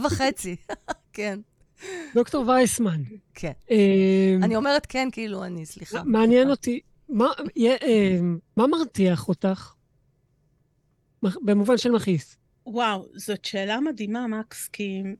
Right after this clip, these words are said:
Speaker 1: מקסים.
Speaker 3: פחות ופחות דברים מרתיחים אותי. שוב, בגלל שאני
Speaker 1: אוי, אני חייבת ללמוד ממך, כרמל.
Speaker 3: לא, זה
Speaker 1: איך את
Speaker 3: כאילו,
Speaker 1: עושה
Speaker 3: זאת אומרת,
Speaker 1: את זה?
Speaker 3: יש דברים שמעצבנים אותי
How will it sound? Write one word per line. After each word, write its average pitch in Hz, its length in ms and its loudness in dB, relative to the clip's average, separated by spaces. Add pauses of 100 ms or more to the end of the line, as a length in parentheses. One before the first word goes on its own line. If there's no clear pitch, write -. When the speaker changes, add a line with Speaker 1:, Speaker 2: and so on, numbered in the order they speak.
(1120)
Speaker 1:
מקסים. - 160 -12 (160)
Speaker 3:
פחות 254 240 2
ופחות 277 420 -4
דברים 233 280 -2
מרתיחים 254 420 -6
אותי. 262 200 -10 (320)
שוב, 269 300 -4 (120)
בגלל 202 320 0
שאני 202 720 -2
Speaker 1:
אוי, 285 400 6
אני 254 140 -2
חייבת 208 540 -6
ללמוד 185 460 -4
ממך, 147 440 -10
כרמל. 147 440 -10 (440)
Speaker 3:
לא, 277 240 2
זה 190 120 -2
Speaker 1:
איך 240 100 2
את - 40 0
Speaker 3:
כאילו, 359 140 0
Speaker 1:
עושה - 140 -4
Speaker 3:
זאת 359 100 2
אומרת, 311 140 2
Speaker 1:
את 196 60 -6
זה? 175 100 0
Speaker 3:
יש 285 180 2
דברים 381 340 0
שמעצבנים 247 680 -2
אותי 415 200 -4